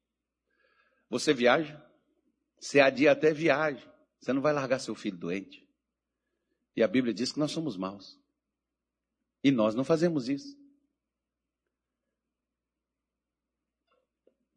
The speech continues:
Agora, nós estamos doentes.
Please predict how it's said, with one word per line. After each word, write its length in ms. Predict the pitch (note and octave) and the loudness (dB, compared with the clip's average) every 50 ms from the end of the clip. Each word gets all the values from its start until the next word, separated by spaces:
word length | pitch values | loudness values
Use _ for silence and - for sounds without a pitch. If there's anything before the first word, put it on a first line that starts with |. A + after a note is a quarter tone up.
| _ _ _ | _ _ _
Agora, 520 | - F#3 F#3 A#3 C4 A#3+ G3+ D3 A2+ G2 - - - - _ _ _ _ _ _ _ _ _ _ _ _ _ _ _ _ _ _ _ _ _ _ _ _ | 2 6 8 8 8 8 8 4 0 -6 -10 -18 -20 -20 _ _ _ _ _ _ _ _ _ _ _ _ _ _ _ _ _ _ _ _ _ _ _ _
nós 300 | D#3+ A3+ D4 D#4 B3 C4 | 0 6 6 6 6 6
estamos 400 | B3 - - F#4 F#4+ F4 C4 A3 | 2 4 4 6 6 6 4 6
doentes. 720 | D4 C4+ B3+ B3 A3 E3+ - - A2+ - - - - - | 10 10 12 10 10 6 2 -6 -12 -14 -14 -14 -16 -20